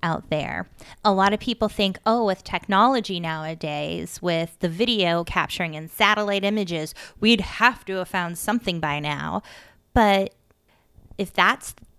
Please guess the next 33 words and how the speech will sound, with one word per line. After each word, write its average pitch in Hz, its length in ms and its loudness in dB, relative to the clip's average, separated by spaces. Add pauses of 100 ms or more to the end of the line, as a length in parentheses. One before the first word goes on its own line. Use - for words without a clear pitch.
their 196 260 2
area, 214 460 2
they 170 400 -2
know 233 180 2
the 220 120 2
terrain, 185 680 -2 (380)
they 185 420 4
are 175 400 2
naturally 185 720 -2 (120)
great 180 360 -2
at 170 160 -4
camouflaging 180 800 0
themselves, 165 800 -6
then 175 400 -6 (1080)
who's 226 240 -4
to 214 100 -10
say 202 360 -2
that, 190 520 -2
"Oh, 170 280 -2 (600)
we 196 120 -6
would 185 140 0
have - 140 -8
picked - 200 -4
'em 180 100 -2
up"? 208 220 0
I 151 80 -4
think 190 220 -8
it's 185 120 -14
just - 260 -12
ignorant 170 380 -8
to - 80 -14
think 214 340 -6
that. 165 300 -18